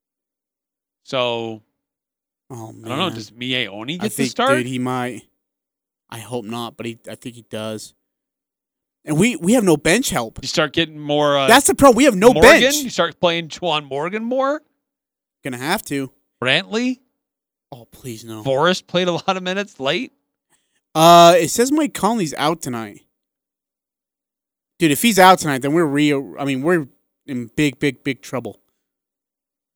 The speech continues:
Speaker 2: Do you know anything for sure on Mike Conley at all?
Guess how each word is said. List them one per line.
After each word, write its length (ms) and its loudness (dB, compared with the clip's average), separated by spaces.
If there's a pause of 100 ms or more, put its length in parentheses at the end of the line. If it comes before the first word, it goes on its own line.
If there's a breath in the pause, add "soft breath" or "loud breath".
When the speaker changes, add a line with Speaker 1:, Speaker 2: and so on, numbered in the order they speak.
(340)
Speaker 2:
Do 80 -12
you 60 -6
know 120 2
anything 260 -2
for 120 -10
sure 220 -6
on 100 -4
Mike 160 -6
Conley 360 -6
at 80 -4
all? 220 -4